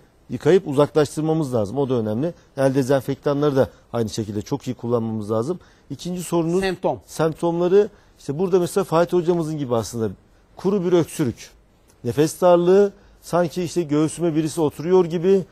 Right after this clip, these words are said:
Speaker 1: nefes almada güçlük çekiyorum, merdivenleri çıkmakta sıkıntı çekiyorum, ateşim var,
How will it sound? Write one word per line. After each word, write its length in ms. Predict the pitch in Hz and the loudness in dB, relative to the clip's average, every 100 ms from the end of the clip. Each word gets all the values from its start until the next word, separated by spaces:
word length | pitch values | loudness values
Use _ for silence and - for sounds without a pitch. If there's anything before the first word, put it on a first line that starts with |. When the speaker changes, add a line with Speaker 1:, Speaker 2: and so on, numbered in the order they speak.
| _ _ | _ _
Speaker 1:
nefes 260 | 131 160 147 | -4 -2 2
almada 300 | 165 165 156 | 2 4 0
güçlük 400 | 135 127 180 170 | -2 -6 -8 -4
çekiyorum, 580 | 180 - 180 180 202 196 _ - | -4 0 2 2 2 -4 _ -2
merdivenleri 600 | 139 151 151 175 175 170 | 2 2 2 2 2 0
çıkmakta 440 | - - 170 - 135 | -2 -2 -2 -2 -6
sıkıntı 460 | - - 165 190 | -6 -6 -4 -4
çekiyorum, 540 | 175 185 185 185 208 202 - _ _ | -2 -2 2 2 2 0 -10 _ _
ateşim 540 | - 135 170 - 190 196 | -8 0 0 0 -2 4
var, 200 | 202 | 4